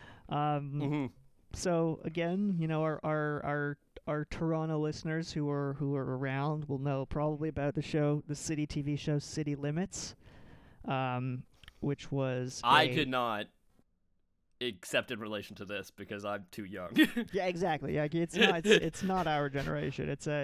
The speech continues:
Speaker 1: it's, it's, like, w-, you're familiar with Much Music, and
Speaker 2: Yeah.
Speaker 1: I'm sure a lot of people of our generation are familiar with Much Music, which is, you know, Canadians' M T V.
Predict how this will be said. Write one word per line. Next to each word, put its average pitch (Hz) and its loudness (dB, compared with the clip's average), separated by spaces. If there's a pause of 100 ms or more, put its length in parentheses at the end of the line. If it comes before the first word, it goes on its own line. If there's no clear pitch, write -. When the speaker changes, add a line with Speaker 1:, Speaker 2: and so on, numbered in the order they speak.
Speaker 1:
it's, - -8
it's, - -6 (460)
like, 175 -2 (120)
w-, 160 -4
you're 214 0
familiar 185 2
with 147 0
Much 151 -2
Music, - -4 (160)
and 147 2
Speaker 2:
Yeah. 147 6
Speaker 1:
I'm 151 -2
sure 180 -2
a 170 0
lot 160 0
of 170 -8
people - -2
of - -6
our 156 0
generation 143 -2
are - -4
familiar - -4
with - -6
Much 139 -6
Music, 147 -6
which 147 -6
is, 139 -4
you 151 -4
know, 139 -2 (100)
Canadians' 147 -2
M 151 -2
T 147 -2
V. 143 -2